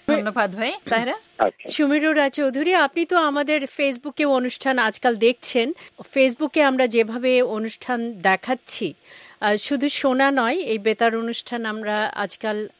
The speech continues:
Speaker 3: আমাদের, আহ, শ্রোতা বন্ধুরা দেখতেও পারেন। আজকের যে মিতালি আসর, সেই মিতালি আসরে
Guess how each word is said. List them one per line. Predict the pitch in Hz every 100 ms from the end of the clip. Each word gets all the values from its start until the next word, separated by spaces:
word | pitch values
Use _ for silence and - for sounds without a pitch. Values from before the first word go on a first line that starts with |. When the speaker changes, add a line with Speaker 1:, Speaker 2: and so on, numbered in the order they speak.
| -
Speaker 3:
আমাদের, | 202 196 202 -
আহ, | 190 190
শ্রোতা | 180 233 208
বন্ধুরা | 196 208 202 202
দেখতেও | 180 196 - 269
পারেন। | 247 156 151 160 _ -
আজকের | 196 - - 247 220
যে | 202 240 220
মিতালি | 214 202 233 247 269
আসর, | 214 - 214 226
সেই | - - 220
মিতালি | 202 202 233 240
আসরে | 247 226 - 262 254